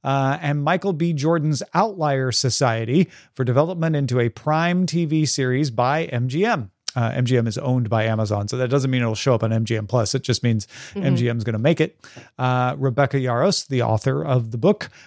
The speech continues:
Speaker 1: will serve as an executive producer. And the follow-up, the second book in the series, the Empyrean series, Iron Flame, is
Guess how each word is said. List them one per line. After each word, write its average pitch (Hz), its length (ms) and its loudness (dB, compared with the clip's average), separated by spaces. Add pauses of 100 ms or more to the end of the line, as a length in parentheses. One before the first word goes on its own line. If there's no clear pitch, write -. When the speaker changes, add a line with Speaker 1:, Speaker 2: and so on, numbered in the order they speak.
Speaker 1:
will 127 280 2
serve 123 380 0
as 123 340 0
an 127 80 2
executive 113 640 -2
producer. 175 480 0 (260)
And 147 140 2
the 139 40 0
follow-up, 175 680 -2
the 147 140 0
second 196 500 0
book 185 320 2 (100)
in 175 200 2
the 131 100 -2
series, 143 460 0
the 139 80 0
Empyrean 139 360 0
series, 131 320 0 (140)
Iron 175 340 2
Flame, 170 640 0 (380)
is 147 380 0